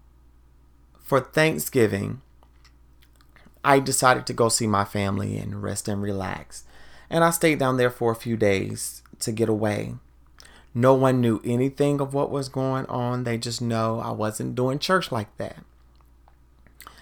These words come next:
And I came back, and Pastor Teacher wanted me to hang around Chef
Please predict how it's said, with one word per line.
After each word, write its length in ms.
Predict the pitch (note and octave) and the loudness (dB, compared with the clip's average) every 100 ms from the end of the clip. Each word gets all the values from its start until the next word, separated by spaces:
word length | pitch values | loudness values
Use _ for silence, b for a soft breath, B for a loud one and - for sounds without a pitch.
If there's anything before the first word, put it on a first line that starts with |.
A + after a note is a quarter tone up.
| B B B B B - | B B B B B -4
And 540 | C3+ C3+ B2 A#2+ B2+ - - | 0 2 2 -2 -4 -10 -16
I 80 | A2 | -12
came 320 | - C#3 C3 | -2 -2 0
back, 420 | A#2+ A#2+ A#2+ - | 0 0 -2 -6
and 260 | A2+ A#2+ - B B B B B B - - - - - - - | -10 -10 -14 B B B B B B -20 -20 -20 -20 -20 -20 -2
Pastor 360 | - D#3+ - C#3+ | 4 4 4 -2
Teacher 760 | - C4+ D4 - D#3 B2+ B2 | -2 -4 -4 -2 2 2 2
wanted 400 | B2+ C#3 G#3 F#3 | -2 0 0 0
me 120 | E3+ | -2
to 100 | - | -2
hang 260 | C#3+ D3 C#3+ | -4 -4 -2
around 440 | C3+ C3+ B2 C3 | -2 0 -2 -4
Chef 520 | - - C3 C3 - | -4 -2 -2 -2 -8